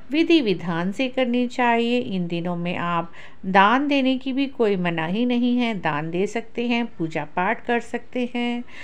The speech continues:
अपने इष्ट भगवान की इन दिनों में पूजा अवश्य ही करें, उसका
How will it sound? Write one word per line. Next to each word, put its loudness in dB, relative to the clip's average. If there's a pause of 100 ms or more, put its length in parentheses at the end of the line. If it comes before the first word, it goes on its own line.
(200)
अपने 2
इष्ट 0
भगवान -2
की -8
इन 0
दिनों 0
में -4
पूजा -2
अवश्य -2
ही 2
करें, 0 (380)
उसका 2